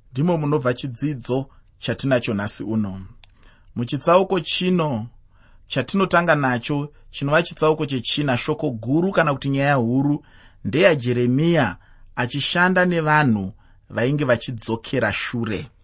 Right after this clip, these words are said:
Muprofita Jeremiya akatanga kuparidzira vanhu vakange vava kubva panzira yaMwari, vakanga vava kubva panzvimbo yavo yokutanga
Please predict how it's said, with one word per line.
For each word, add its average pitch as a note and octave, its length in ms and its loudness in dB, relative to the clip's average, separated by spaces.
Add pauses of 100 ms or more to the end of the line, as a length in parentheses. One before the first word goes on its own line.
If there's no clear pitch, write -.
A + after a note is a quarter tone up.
(680)
Muprofita C3+ 840 0
Jeremiya A#2 760 2 (600)
akatanga E3 720 2
kuparidzira D3 760 2
vanhu G2+ 480 0 (380)
vakange F3 380 0
vava D#3 260 6
kubva G#2+ 400 -6
panzira G#2+ 840 0 (400)
yaMwari, A2 840 -2 (360)
vakanga F#3 420 2
vava F3 260 6
kubva A2+ 320 -2
panzvimbo A#2 840 2 (240)
yavo D3+ 340 4
yokutanga C3 800 0